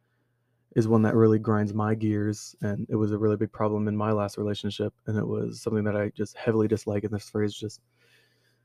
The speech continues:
I, yeah. Um, so if you bring up a concern or whatever to your partner and they dismiss it by saying, "You're just overthinking it," they're gaslighting you. Or if you're, if they're like, "Stop being so sensitive, you're too sensitive,"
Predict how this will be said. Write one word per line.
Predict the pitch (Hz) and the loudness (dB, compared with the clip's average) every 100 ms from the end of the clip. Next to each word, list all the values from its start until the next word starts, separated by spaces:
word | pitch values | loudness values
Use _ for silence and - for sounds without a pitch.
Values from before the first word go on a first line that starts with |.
| _ _ _ _ _ _ _ _ _ - - | _ _ _ _ _ _ _ _ _ -14 -2
I, | 127 117 104 - - | 4 4 2 -4 -6
yeah. | - 101 - - - - - | -6 -6 -10 -14 -14 -8 2
Um, | 120 113 107 | 6 6 6
so | 117 | 6
if | 123 | 6
you | 131 | 6
bring | 143 147 | 6 6
up | 135 - | 4 2
a | 120 110 107 110 | 2 4 4 2
concern | 120 113 117 110 107 107 | -2 0 2 4 4 2
or | 113 | 2
whatever | 107 107 107 104 104 | 2 4 2 0 -2
to | - | -4
your | 107 | -4
partner | 107 107 110 104 104 | -2 -2 -2 -2 -2
and | 104 104 | -2 -2
they | 104 107 | 0 -2
dismiss | 107 117 110 | -4 -4 -4
it | - | -2
by | 107 | -2
saying, | 101 107 104 104 101 107 | -2 -2 0 0 0 -4
"You're | - 113 | -2 0
just | 110 101 | 2 0
overthinking | 104 117 - 101 - - | -2 -4 -4 -6 -4 -8
it," | - - _ _ _ _ _ _ _ | -8 -12 _ _ _ _ _ _ _
they're | 117 104 | 2 4
gaslighting | 101 104 101 110 - - | 2 -4 -4 -4 -4 -6
you. | 113 117 - - | -6 -6 -8 2
Or | 110 107 | 4 6
if | 104 110 | 2 0
you're, | |
if | 104 - 110 | -4 -2 0
they're | 110 | 4
like, | 104 101 | 4 2
"Stop | - 107 | 0 0
being | 107 104 | 2 0
so | 104 | -2
sensitive, | - 104 - 101 101 107 | 0 -2 -2 -4 -4 -2
you're | 104 | -4
too | - 107 | -2 -4
sensitive," | - 107 107 101 104 | -2 -2 -2 -2 -4